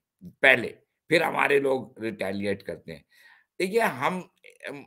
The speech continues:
इंडिया के मुकाबले में, हालांकि हम भी बहुत बड़े मुल्क हैं, लेकिन इन, अ, भारत के मुकाबले में हम छोटे हैं, अम, अ, मुकाबलतन, अ, relatively speaking। तो, अ, हम नहीं चाहते कि हमारे लिए एक ऐसा मसला खड़ा हो जाए, अ,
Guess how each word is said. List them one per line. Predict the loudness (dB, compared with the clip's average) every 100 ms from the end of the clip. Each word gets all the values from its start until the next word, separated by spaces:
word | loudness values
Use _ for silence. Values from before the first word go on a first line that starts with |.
| -12
इंडिया | -2 0
के | 2 0
मुकाबले | -4 2 2 2 -2
में, | 0
हालांकि | 0 2 0 0
हम | 0
भी | -2
बहुत | -2 0 0
बड़े | 0 0 0
मुल्क | -2 -4
हैं, | -6
लेकिन | -6 -8 -8
इन, | -12 -14 -12
अ, |
भारत | -12 -12 -8 -6 -6 -6
के |
मुकाबले | -8 -4 -4 -2
में | -6
हम | -8
छोटे | -6 -4 -2
हैं, | -4 -6 -10 _ _ _ -6
अम, | -6 -8
अ, | -12 -8 -8 -8 -18 -16
मुकाबलतन, | -12 -4 -2 0 -2 -2 -4 -10 _ -6
अ, | -4 -4 -8 _ -4
relatively | -2 0 -2 -4 -2 -2
speaking। | -2 -4 -8 -8 -10 -16 _ -20 -20 -20 _ 2
तो, | 4 4 -4 _ 2
अ, | 4 4 2 -4 -14 -10
हम | -8 -6
नहीं | -8 -6 -6
चाहते | 4 4 6 4 2
कि | 2 0 0 -4 -18 -14
हमारे | -10 -6 -4 -4
लिए | -4 -4 -4
एक | -8 -6 -6 -6
ऐसा | -8 -2 -2 -2 -10
मसला | -12 -10 -6 -6
खड़ा | -2 0
हो | 0
जाए, | 2
अ, | -2